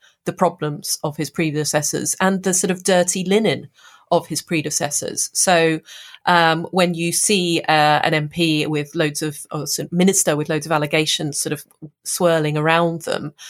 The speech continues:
to come up with the answers that, um, Sunak's coming up with of, "I didn't know specific allegations," that was exactly what brought down Boris Johnson over the Chris Prin-,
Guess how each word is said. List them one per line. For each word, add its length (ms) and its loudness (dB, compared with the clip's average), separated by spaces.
to 120 2
come 260 2
up 200 2
with 180 -2
the 120 4
answers 540 0
that, 540 -2
um, 520 2
Sunak's 440 0
coming 260 -2
up 180 -2
with 140 -2
of, 220 -4
"I 80 2
didn't 280 -4
know 140 2
specific 520 -2
allegations," 500 -2
that 100 2
was 120 0
exactly 600 0
what 240 -2
brought 220 0
down 320 0
Boris 280 0
Johnson 480 -2
over 160 -2
the 80 -16
Chris 200 -4
Prin-, 260 -2